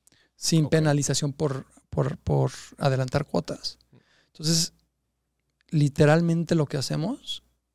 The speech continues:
Speaker 1: es devolverle a la gente el control de sus finanzas cuando están sobreendeudados. O sea, a ver, ya como más epistemiológicamente,
Speaker 2: <laughs>
Speaker 1: el,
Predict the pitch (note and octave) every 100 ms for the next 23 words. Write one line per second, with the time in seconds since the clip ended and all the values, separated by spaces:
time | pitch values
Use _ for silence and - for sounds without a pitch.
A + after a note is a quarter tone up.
0 | _ _ D#3+ D3+ - - E3+ D3 C#3 C#3+
1 | C#3 C#3+ D#3 F3 E3+ B2+ - C#3 - A#3
2 | C#4+ _ _ _ _ _ _ - C#3+ -
3 | C3 D3 D3 D#3 C#3 D3 C3+ C#3 F3+ -
4 | C#3 B2 - C3 - A2 - - - _
5 | _ _ _ _ _ C3 E3 E3 D#3 D3+
6 | - _ _ _ _ _ _ _ _ _
7 | - D#3+ D3+ F3 D3 D3+ D3 - _ _
8 | _ _ _ _ _ _ _ _ _ D3+
9 | - - - D3 C#3+ C#3+ - - C#3 C3+
10 | D#3 B3 - _ _ - - E3+ - E3+
11 | _ _ _ _ - D#3 D3+ D#3